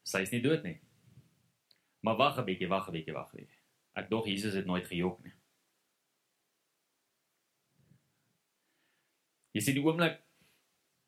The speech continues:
die oomblik wanneer ons die waarheid van die Vader dra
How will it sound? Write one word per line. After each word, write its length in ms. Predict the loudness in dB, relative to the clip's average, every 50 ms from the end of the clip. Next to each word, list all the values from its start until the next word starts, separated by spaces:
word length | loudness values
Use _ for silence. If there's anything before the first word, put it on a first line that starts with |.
| _ _ _ -6
die 100 | -2 0
oomblik 300 | 2 2 4 4 4 4
wanneer 280 | 2 2 2 2 0 0
ons 340 | 0 0 0 0 -2 -4 -2
die 320 | 0 0 0 0 -2 -6 -12 -20 _ _ _ _ _ -16 -12 -4 2
waarheid 480 | 4 6 6 6 6 6 4 2 0 -2
van 140 | -4 -4 -4
die 120 | -4 -2
Vader 560 | 0 2 2 4 4 2 2 0 0 -2 -2
dra 540 | -2 0 2 2 2 2 0 -2 -6 -8 -12